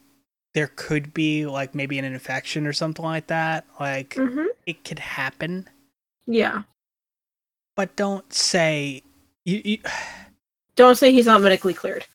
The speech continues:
Speaker 1: Yeah, don't,
Speaker 2: That's
Speaker 1: no.
Speaker 2: just gonna send everybody into a, well, not everybody, but everybody who cared about him being cleared into a panic.
Speaker 1: Yeah. I mean,
Speaker 2: Um,
Speaker 1: legitimately, that's,
Speaker 2: yeah.
Speaker 1: I got so fucking panicked about that.
Speaker 2: Mm-hmm.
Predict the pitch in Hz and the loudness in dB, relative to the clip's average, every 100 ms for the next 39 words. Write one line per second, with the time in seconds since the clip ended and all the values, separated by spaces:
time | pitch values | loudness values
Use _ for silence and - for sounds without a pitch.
0 | - 226 185 143 143 - 220 214 202 202 | 2 6 6 4 0 0 0 -2 -4 6
1 | 247 269 285 269 285 247 208 240 220 196 | 6 8 4 4 4 4 4 2 4 4
2 | 202 220 226 196 196 170 160 _ _ - | 4 4 6 4 2 -2 -6 _ _ -4
3 | 170 170 196 - 185 185 180 175 180 180 | -2 2 0 2 0 -2 0 0 0 0
4 | - 190 202 214 240 240 226 185 - 196 | -2 -4 -2 4 4 4 2 0 0 2
5 | 190 196 202 185 180 190 185 190 175 - | 2 0 0 0 0 -2 0 -2 -4 -4
6 | 180 190 190 202 196 - 87 - _ _ | -4 -2 -4 -4 -6 -8 -10 -14 _ _
7 | _ _ 233 - _ _ _ _ _ _ | _ _ -10 -10 _ _ _ _ _ _
8 | _ 180 196 185 190 180 202 202 135 131 | _ -2 0 4 6 6 2 -2 -4 -6
9 | 131 147 - - - 226 320 240 226 160 | -2 -2 -2 -6 -6 0 2 2 0 -2
10 | 180 202 - - 156 165 - 139 143 - | 0 -2 -2 -2 -2 -4 -6 -8 -10 -12
11 | 131 135 - 135 135 123 - - _ _ | -12 -14 -12 -12 -12 -14 -16 -16 _ _
12 | _ _ _ _ _ 247 254 302 | _ _ _ _ _ 0 0 0